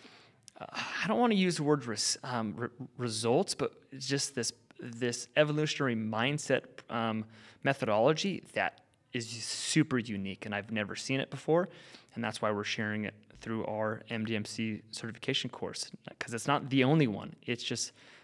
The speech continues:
we believe it's the one that has built the foundation that has gained, uh, so many other coaches success.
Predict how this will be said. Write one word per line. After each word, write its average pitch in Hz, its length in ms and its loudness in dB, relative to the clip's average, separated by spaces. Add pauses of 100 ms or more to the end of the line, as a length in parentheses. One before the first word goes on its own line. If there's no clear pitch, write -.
(100)
we 135 160 4
believe 131 260 4
it's - 200 -6
the - 80 -10
one 110 220 -2
that - 100 -8
has 104 240 -8
built 117 220 -2
the 107 60 -6
foundation 104 640 -4
that 101 140 -6
has 107 180 -10 (160)
gained, 104 380 -4
uh, 101 320 -6
so - 280 0
many 120 140 0
other 110 140 -2
coaches - 340 -8
success. - 600 -8